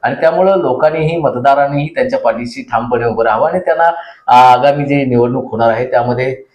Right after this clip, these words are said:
चांगल्या मताने निवडून द्यावं अशा तऱ्हेचं आवाहन चंदनदादा चव्हाण यांनी व्यक्त केलंय.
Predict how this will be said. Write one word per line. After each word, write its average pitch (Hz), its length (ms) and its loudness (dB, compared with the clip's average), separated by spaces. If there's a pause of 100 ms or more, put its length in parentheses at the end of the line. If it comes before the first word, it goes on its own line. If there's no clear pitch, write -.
(220)
चांगल्या 127 300 2
मताने 143 340 0
निवडून 117 360 0
द्यावं 110 300 2
अशा 110 180 -2
तऱ्हेचं 117 360 0
आवाहन 107 380 0 (760)
चंदनदादा 117 580 0
चव्हाण 101 480 -2
यांनी 113 200 2
व्यक्त 107 240 -2
केलंय. 92 360 -2